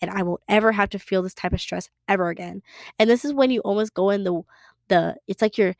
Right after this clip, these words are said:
psychoanalyzing your own stress. You're trying to say the, the pros and cons of feeling stress. You're trying to learn about the stressor itself. It's almost like you're interrogating it. You're trying to acquire new skills so that you can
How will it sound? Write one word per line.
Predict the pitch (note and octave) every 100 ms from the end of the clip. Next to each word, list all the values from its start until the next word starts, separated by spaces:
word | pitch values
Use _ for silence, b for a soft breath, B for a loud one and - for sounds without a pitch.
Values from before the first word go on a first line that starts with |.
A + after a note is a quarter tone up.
| b
psychoanalyzing | - G3+ G3 G3 F#3+ F#3 F3 F3 F3 E3+ E3+
your | F3
own | F#3 F3+
stress. | - - E3+ G#3 - - b _
You're | F3+
trying | - F#3+ F#3 F#3
to | G3
say | F3+ F#3
the, | F3+ E3+ - _
the | F3
pros | - - G3+ F#3+ F#3+ F#3
and | F#3
cons | - E3+ E3 F3
of | F3
feeling | F3+ F3+ F#3
stress. | - F#3 F3 F3 - - B B _
You're | F#3
trying | - F#3
to | G3
learn | F3+ F3 E3
about | F#3 F#3+ -
the |
stressor | G3 - F#3+ - G3
itself. | - G3 F#3+ F#3 - B B B -
It's | -
almost | A3 C4
like | A#3
you're | G#3+
interrogating | F3+ - - G3+ F#3+ F3 E3+
it. | E3
You're | -
trying | F#3+ F#3+ G3
to | G3 G#3 F#3+ - B -
acquire | - D#3+ F#3 F#3 G3+
new | G3+
skills | F#3+ - D#3+ E3 F3+
so | F3
that | D#3+
you | F#3+
can | - F3+